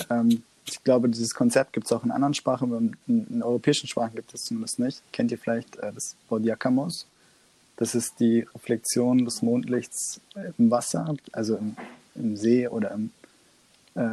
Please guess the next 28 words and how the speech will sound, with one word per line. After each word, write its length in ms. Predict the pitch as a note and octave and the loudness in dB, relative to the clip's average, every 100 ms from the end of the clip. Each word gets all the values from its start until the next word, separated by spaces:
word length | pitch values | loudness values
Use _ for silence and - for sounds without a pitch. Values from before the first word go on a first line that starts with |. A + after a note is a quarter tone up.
| G2+ | 2
Meer 420 | A2 A#2+ C#3 - | 4 4 2 0
eigentlich. 560 | B2+ B2+ - C3+ F#3 - _ - | 0 0 0 -4 -4 -10 _ -8
Und 320 | - G#2+ - | -4 -4 -6
das 220 | - A#2 - | -8 -8 -8
ist, 200 | - - | -10 -4
also, 360 | A#2 G2+ G#2 - _ _ _ _ | -4 -4 -8 -12 _ _ _ _
das 180 | - G2 | -8 -6
ist, 140 | G#2 - | -6 -4
sieht 160 | G#2+ | -4
extrem 340 | - - A#2+ A#2 | -2 -2 -2 0
schön 180 | B2+ | 2
aus, 200 | B2+ A#2 | 2 0
kann 80 | - | -4
man 80 | A2 | -6
sich 100 | - | -6
natürlich 280 | A2 A2+ - | -6 -6 -4
vorstellen, 460 | A#2+ A#2+ - A2+ | -4 -4 -6 -6
aber 180 | G#2+ G#2+ | -2 -4
dass 160 | G#2 - | -6 -10
es 60 | |
dafür 260 | - A2+ G#2+ | -8 -8 -4
ein 60 | G#2 | -2
Wort 220 | A2 - | -4 -6
gibt, 160 | - | -20
ist 140 | - - | -18 -16
einfach 180 | G#2+ _ - _ _ _ _ _ _ - | -16 _ -20 _ _ _ _ _ _ -10
richtig 340 | A2+ - - - | -10 -10 -12 -8
cool. 140 | A2 | -8